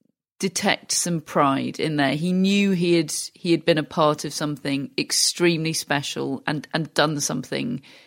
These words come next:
pretty special that day, even if he didn't end up with the trophy.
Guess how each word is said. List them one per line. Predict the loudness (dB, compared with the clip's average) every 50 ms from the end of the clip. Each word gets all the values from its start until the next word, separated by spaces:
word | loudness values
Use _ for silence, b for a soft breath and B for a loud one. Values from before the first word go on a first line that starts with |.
| b b _ -4
pretty | -2 -2 0 0
special | -2 -2 -2 -2 -2 -2 -2 -4 -2
that | -2 -4 -4 -4
day, | -4 -4 -4
even | -4 -4 -4 -4 -6
if | -6 -6 -6
he | -6
didn't | -6 -4 -4 -2 -2
end | -2 -2 -4
up | -6 -6
with | -8 -10
the | -12 -10
trophy. | -8 -8 -8 -8 -8 -10 -12 -12 -14 -14 -16